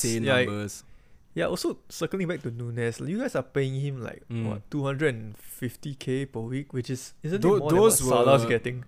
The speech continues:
Speaker 1: those rumors were sort of denied.
Speaker 2: Uh-huh.
Speaker 1: I, I, I can't imagine we're paying that much and then two fifty on top of that, lah. It, it, I, I think it's closer to maybe hundred to hundred fifty.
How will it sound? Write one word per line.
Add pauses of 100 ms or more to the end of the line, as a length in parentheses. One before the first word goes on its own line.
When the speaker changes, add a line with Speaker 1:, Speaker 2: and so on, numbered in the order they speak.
(280)
Speaker 1:
those
rumors
were (400)
sort
of (920)
denied. (960)
Speaker 2:
Uh-huh.
Speaker 1:
I,
I,
I
can't
imagine
we're
paying
that
much
and
then
two
fifty
on
top
of
that,
lah.
It,
it, (1200)
I,
I
think
it's
closer
to
maybe
hundred
to
hundred
fifty.